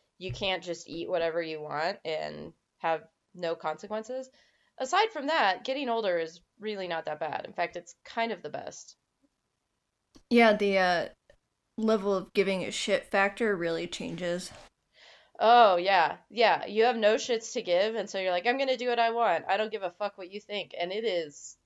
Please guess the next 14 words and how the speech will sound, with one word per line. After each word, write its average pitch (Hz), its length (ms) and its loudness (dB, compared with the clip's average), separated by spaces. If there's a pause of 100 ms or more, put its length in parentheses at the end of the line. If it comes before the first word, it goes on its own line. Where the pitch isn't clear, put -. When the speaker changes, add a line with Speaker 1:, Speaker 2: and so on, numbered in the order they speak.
(120)
Speaker 1:
glorious. 175 920 -6 (1500)
Speaker 2:
For 196 160 2
all 180 100 2
those 170 220 -4
high 196 160 -4
schoolers 196 460 -2
out 196 180 2
there, 180 380 -2 (720)
don't 208 260 4
worry. 175 400 0 (320)
Your 208 160 2
thirties 202 420 4
are 185 120 0
coming. - 520 -2